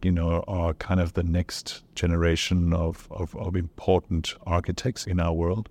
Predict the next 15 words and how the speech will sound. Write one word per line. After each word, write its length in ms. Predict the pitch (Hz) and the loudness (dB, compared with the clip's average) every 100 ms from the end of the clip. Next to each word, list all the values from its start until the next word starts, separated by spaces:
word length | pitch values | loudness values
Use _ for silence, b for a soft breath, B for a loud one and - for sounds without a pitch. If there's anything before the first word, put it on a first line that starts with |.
| - b b b b b b b | -14 b b b b b b b
I 140 | - 101 | 0 2
like, 360 | 98 104 - - | 4 4 2 -4
you 100 | 107 | 0
know, 120 | 92 | 0
some 160 | - 98 | 0 0
of 60 | |
the 80 | 92 | 2
work 280 | 90 95 - | 2 2 0
of 260 | 85 80 - | -2 -2 -6
Effect 480 | - - 113 - - - _ - - - - - 95 | -6 2 2 2 -12 -18 _ -20 -20 -20 -20 -14 -14
from 300 | - 98 92 | -4 0 2
Denmark 500 | 90 92 92 95 - | 0 0 0 0 0
and, 320 | 85 85 - - | -2 -2 -4 -4
and 100 | 90 | 0
Yaya. 520 | 87 90 95 98 107 | 2 4 4 2 -2